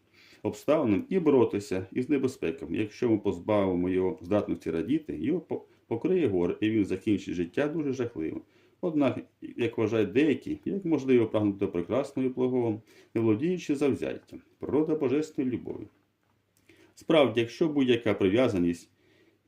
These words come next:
і кіосіс до благого пов'язане з прагненням, як можливо, залишитися безпристрасним, прагнучи до прекрасного. Так говорять ті, які не розуміють природи божественної любові.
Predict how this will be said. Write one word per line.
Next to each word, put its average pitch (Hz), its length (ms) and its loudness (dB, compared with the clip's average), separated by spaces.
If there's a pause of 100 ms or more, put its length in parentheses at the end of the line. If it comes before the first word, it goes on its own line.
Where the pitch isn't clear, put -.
і 123 80 2
кіосіс 107 760 2 (140)
до 110 220 0
благого 104 540 2 (360)
пов'язане 101 520 4
з 95 60 -8
прагненням, 98 500 2
як 92 160 -2
можливо, 95 360 0
залишитися 104 600 -2 (140)
безпристрасним, 95 720 -2
прагнучи 143 420 0
до 143 120 0
прекрасного. 78 640 -4 (160)
Так 180 180 -4
говорять 135 460 4 (600)
ті, 127 100 0
які 113 280 6
не 107 140 6
розуміють 104 560 4
природи 175 340 0
божественної 143 520 0
любові. 76 440 -2